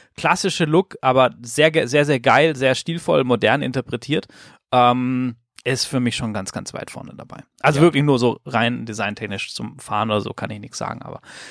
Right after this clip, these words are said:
Speaker 1: hab gehört, dass die auch, äh, ganz gut Spaß machen soll.
Speaker 2: Ja, also würde ich mir echt kaufen. Kostet, ah, mehr dazu im Tagebuch. Kommt doch einfach zu Patreon, wär schön. Leute, wir, hier ist Werbung Ende. Wir reden heute über ein Thema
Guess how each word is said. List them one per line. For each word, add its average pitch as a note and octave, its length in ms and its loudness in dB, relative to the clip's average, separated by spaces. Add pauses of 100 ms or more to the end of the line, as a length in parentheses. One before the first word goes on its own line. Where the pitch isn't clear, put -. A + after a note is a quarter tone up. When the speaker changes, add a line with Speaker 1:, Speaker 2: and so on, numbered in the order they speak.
(180)
Speaker 1:
hab - 180 0
gehört, A#2+ 240 6
dass A2+ 120 4
die C3 100 2
auch, - 220 2
äh, A2 320 -2 (120)
ganz G#2+ 220 -4
gut A#2+ 140 -8
Spaß - 240 -8
machen - 180 -12
soll. - 160 -10 (560)
Speaker 2:
Ja, - 240 2
also G2+ 240 2
würde B2+ 140 4
ich - 80 -4
mir - 80 0
echt G#2 120 -4
kaufen. E2+ 300 0
Kostet, B2+ 680 -2
ah, A#2 140 4 (120)
mehr C3 180 4
dazu A2+ 240 2
im F#2 60 -8
Tagebuch. E2 360 -2
Kommt D#3 200 0
doch A#2+ 60 2
einfach G2 200 0
zu - 80 -14
Patreon, D#2+ 360 -6
wär E2+ 60 -2
schön. D2 280 -6 (180)
Leute, C#3 200 2 (220)
wir, F#3+ 240 0 (240)
hier D#3+ 160 2
ist F3 80 0
Werbung D3 240 4
Ende. E3 240 2 (400)
Wir C#3 380 0 (100)
reden D3 260 2
heute C3+ 260 2
über C3 260 0
ein A2+ 160 0
Thema B2+ 400 0